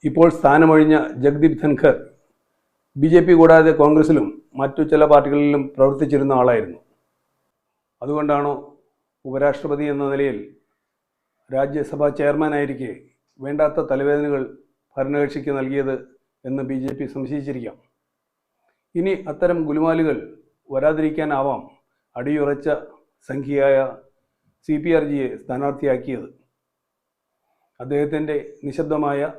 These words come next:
പക്ഷേ ഫലവത്തായ പ്രവർത്തനത്തെക്കുറിച്ച് അറിയാവുന്നതുകൊണ്ട് ഡി എം കെ നേതാക്കൾ സി പി ആർ ജി ഒരു തമിഴ് മകനായിരുന്നിട്ടും അദ്ദേഹത്തിനെതിരെ ജസ്റ്റിസ് സുദർശൻ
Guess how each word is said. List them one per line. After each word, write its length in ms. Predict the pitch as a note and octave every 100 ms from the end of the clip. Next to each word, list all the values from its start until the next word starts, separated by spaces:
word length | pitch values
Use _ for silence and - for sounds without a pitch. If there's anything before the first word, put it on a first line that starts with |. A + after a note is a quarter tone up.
| _
പക്ഷേ 220 | C3 C3 C3+
ഫലവത്തായ 460 | B2 C#3 C#3+ D3 D3 D3
പ്രവർത്തനത്തെക്കുറിച്ച് 840 | C#3+ C#3 D3+ D3 D3+ C3+ C#3+ C#3 G2 - _ _ _ _ _ _ -
അറിയാവുന്നതുകൊണ്ട് 680 | C#3+ D#3+ E3 E3 D3+ D3 B2+ - - _ _ _ _ _ _
ഡി 140 | B2+ D3+
എം 60 | F3 E3+
കെ 100 | E3+
നേതാക്കൾ 380 | E3 D#3+ D#3 D3 A2 - _ _ _
സി 120 | D#3+ D#3+
പി 100 | F3 E3+
ആർ 60 | E3
ജി 80 | E3+ D#3
ഒരു 100 | D#3 D#3
തമിഴ് 240 | D3+ F3+ E3+
മകനായിരുന്നിട്ടും 680 | E3+ D#3+ D3+ D3+ D3+ C3+ A#2+ - _ _ _ _ _ _ _ _ C#3
അദ്ദേഹത്തിനെതിരെ 760 | C#3 D#3 E3 D#3+ D#3 D3+ E3 C#3 - - _ B2+
ജസ്റ്റിസ് 360 | C#3+ C#3 D#3+ -
സുദർശൻ 320 | D3+ E3 F#3